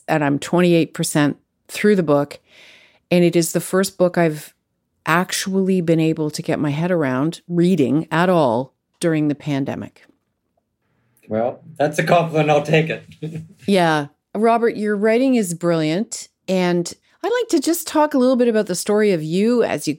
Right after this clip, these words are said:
Speaker 1: came up into this world. My understanding is English lit at U of T, law degree at Osgoode, and then a master's at the Interna-, of International Law at the London School of Economics. But there was this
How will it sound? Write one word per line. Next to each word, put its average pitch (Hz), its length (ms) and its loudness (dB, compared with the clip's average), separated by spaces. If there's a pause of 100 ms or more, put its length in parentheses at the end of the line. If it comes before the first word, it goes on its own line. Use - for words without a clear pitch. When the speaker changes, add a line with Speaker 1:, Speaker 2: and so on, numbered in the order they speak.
Speaker 1:
came 202 360 0
up 185 200 -2
into 196 340 0
this 208 300 -2
world. 202 520 2 (440)
My 180 200 0
understanding 185 640 0
is 160 540 -2 (160)
English 226 400 0
lit 208 200 0
at 208 120 -2
U 170 200 0
of 160 160 -6
T, 226 520 0 (100)
law 180 300 0
degree 175 420 0
at - 160 -2
Osgoode, 170 560 0
and 175 180 0
then 165 140 0
a 165 40 -2
master's 170 600 -2
at 160 160 0
the 165 120 -4
Interna-, 156 360 -2 (160)
of - 180 0
International 160 600 0
Law 147 240 2
at 147 100 -4
the 147 80 -6
London 151 300 0
School 151 280 -2
of 143 120 0
Economics. 160 800 -2 (1040)
But 233 160 -2
there 254 120 4
was 233 260 2
this 240 500 0